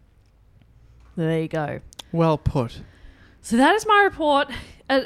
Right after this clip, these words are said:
Speaker 1: a fairly, I would say, abridged version of a, um, a pretty w-, ridiculous and amazing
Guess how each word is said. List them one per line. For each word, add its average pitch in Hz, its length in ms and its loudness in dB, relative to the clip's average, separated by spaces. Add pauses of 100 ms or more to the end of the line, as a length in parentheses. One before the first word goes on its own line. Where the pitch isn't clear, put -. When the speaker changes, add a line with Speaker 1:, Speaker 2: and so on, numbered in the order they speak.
Speaker 1:
a 277 40 -2
fairly, 330 420 -6
I 240 180 0
would 247 160 -2
say, 208 200 -2
abridged 202 680 -2
version 185 480 2
of 165 140 -6
a, 156 300 -6 (100)
um, 156 360 -8 (100)
a 170 120 -8
pretty 214 600 -4 (600)
w-, - 360 -10 (180)
ridiculous 196 760 -4
and 156 380 -10 (100)
amazing 175 840 -6